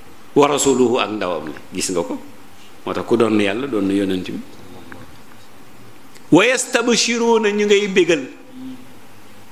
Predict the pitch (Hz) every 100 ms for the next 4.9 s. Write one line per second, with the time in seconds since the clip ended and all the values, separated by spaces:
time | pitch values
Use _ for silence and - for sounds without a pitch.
0 | - - 139 190 196 190 196 180 165 180
1 | 175 180 180 185 196 180 160 165 202 196
2 | 180 180 - 185 185 160 165 165 165 170
3 | 165 151 143 143 139 127 120 - - -
4 | - - - - - - - -